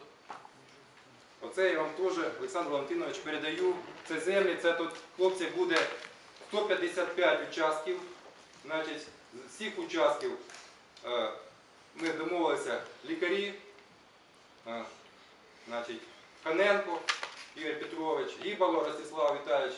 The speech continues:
який пришиває хлопцям руки, ноги, Гібало зараз в ато. Хто там, психологи, можливо, і плюс, е, хлопці, які там, можливо,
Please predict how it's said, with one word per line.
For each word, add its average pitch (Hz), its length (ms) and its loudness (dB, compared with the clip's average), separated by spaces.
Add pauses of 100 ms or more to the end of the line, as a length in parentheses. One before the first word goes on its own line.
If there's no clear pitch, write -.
який 127 200 -8 (240)
пришиває 135 480 -2
хлопцям 127 280 -10
руки, 135 220 -10
ноги, 127 360 -8 (440)
Гібало 143 320 0
зараз 131 240 -6
в 135 60 -6
ато. 131 360 -4 (880)
Хто 165 160 0
там, - 260 2 (1200)
психологи, 165 600 2
можливо, 151 580 -2 (280)
і 135 80 -10
плюс, 175 380 2 (1160)
е, 107 160 -4 (600)
хлопці, - 320 6
які 143 340 -6 (280)
там, 107 120 -4 (560)
можливо, 131 520 -2